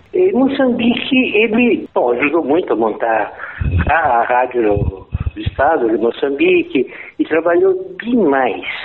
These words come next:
na, no estudo, no conhecimento da música africana. Viajou pelo menos dez países africanos estudando a sua música raiz. Isso é um legado imenso, o estudo que ele fez, que é pouco conhecido.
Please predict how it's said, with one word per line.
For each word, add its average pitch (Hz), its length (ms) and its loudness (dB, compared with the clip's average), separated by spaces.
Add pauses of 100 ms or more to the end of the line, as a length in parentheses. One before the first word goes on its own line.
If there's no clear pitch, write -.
(720)
na, 147 280 0
no 160 180 2
estudo, 196 800 -2
no 170 120 -2
conhecimento 160 760 0
da 131 140 -2
música 143 460 0
africana. - 580 -8 (580)
Viajou 170 440 2
pelo 165 240 0
menos 175 400 0
dez 175 320 0
países 120 580 -2
africanos 139 760 -4 (360)
estudando 147 580 0
a 143 40 0 (100)
sua 131 140 0
música 131 560 -2
raiz. 107 320 0 (320)
Isso - 160 -4
é - 20 0
um 247 60 0
legado 220 380 2
imenso, 180 400 0 (100)
o - 80 -4
estudo - 460 -2
que 160 100 -2
ele 135 140 -2
fez, 180 340 -2
que - 60 -2
é - 40 -2
pouco - 440 -2
conhecido. 135 580 0